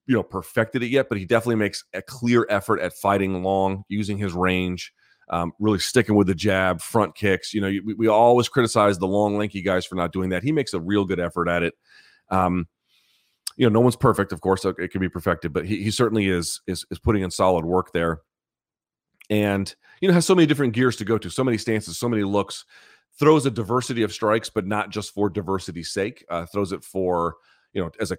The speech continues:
uh, to the extent that it is useful, and then uses the things that works and goes back to it. Like, there's a lot you gotta like. And I had said on the post-fight show that he takes a lot of damage,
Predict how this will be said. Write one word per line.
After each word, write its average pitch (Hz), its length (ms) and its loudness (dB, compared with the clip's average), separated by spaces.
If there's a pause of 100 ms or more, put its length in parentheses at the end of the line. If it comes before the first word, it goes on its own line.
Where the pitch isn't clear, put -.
(120)
uh, 104 240 -2
to 113 140 -8
the 120 60 2
extent 117 220 0
that 101 100 0
it 98 80 2
is 82 220 -4
useful, 110 580 2
and 101 220 -2
then 95 400 -2
uses 98 340 -2
the 95 80 -4
things 107 200 -4
that 92 140 -2
works 98 300 -4
and 92 100 -6
goes 87 140 -4
back 85 240 -4
to 143 60 -4
it. 123 80 -2
Like, 117 80 0
there's 120 160 -2
a 107 60 0
lot 127 320 2
you 104 60 -8
gotta 101 200 2
like. 92 320 2
And 110 100 0
I 110 60 2
had 113 220 0 (220)
said 160 320 4
on 156 120 4
the 120 60 2
post-fight 117 520 2
show 90 380 0
that 87 260 -2
he 92 260 -10
takes 104 260 -4
a 92 40 -6
lot 92 160 0
of 80 80 -8
damage, 80 340 -8